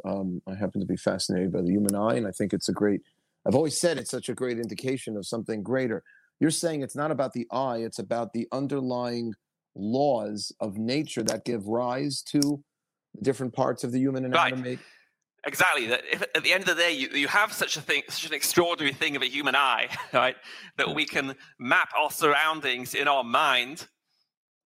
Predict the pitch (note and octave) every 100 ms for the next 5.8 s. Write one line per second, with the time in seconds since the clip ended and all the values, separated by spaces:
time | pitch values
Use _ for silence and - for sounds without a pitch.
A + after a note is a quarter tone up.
0 | _ A#2+ G#2 - _ _ _ F2+ G2 B2+
1 | - C#3 E3+ D#3+ - F3 - D3 D3 -
2 | _ - D3+ D3 C3 C#3+ F#3+ D3 B2 B2
3 | C3+ - D3+ D3 C#3 D#3 D3+ - C#3+ C#3
4 | C#3 D3+ C#3 B2+ D3 - - A#2 A#2 B2+
5 | C3 B2+ C3+ C3+ B2 D3 -